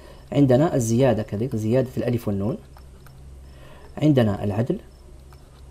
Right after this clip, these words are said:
والتركيب، وعندنا العجمة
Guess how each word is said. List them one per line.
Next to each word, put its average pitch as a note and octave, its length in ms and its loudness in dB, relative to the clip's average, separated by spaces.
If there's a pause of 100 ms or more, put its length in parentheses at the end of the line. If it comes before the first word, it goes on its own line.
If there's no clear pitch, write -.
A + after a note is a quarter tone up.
(760)
والتركيب، A2+ 1160 -4 (3000)
وعندنا A#2 440 0
العجمة A#2 420 0